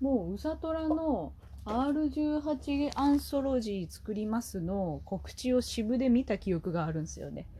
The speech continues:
<laughs> うん、マジひっくり返るぐらい笑ったもんな。行動力がすげえ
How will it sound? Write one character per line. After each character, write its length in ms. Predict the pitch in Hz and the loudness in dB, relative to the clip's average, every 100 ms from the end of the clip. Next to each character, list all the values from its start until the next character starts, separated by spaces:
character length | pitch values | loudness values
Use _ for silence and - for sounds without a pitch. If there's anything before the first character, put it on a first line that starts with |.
| - | -2
<laughs> 1120 | 302 - 403 - 403 370 - 320 294 - - - - - - - - - - | 0 8 6 6 0 0 0 0 0 -4 -8 -14 -14 -16 -20 -20 -20 -10 -2
う 360 | 302 277 277 | 2 2 2
ん、 40 | 277 | 2
マ 180 | 302 330 | 4 4
ジ 100 | 285 | 2
ひ 140 | - | 0
っ 40 | 233 | 2
く 140 | - | 6
り 100 | 359 | 6
返 160 | 392 415 | 8 10
る 100 | 427 | 10
ぐ 80 | |
ら 120 | 403 311 | 8 6
い 40 | |
笑 200 | 247 240 | 6 4
っ 20 | |
た 140 | - 240 | 2 -2
も 140 | 208 | 0
ん 100 | 196 | -2
な。 160 | 196 196 | -4 -6
行 480 | - 349 403 453 | 0 4 8 8
動 260 | 453 466 466 466 | 6 6 6 6
力 240 | 427 370 | 4 0
が 100 | 294 285 | -2 -4
す 340 | - 262 285 | -2 -2 0
げ 80 | |
え 20 | 370 | 0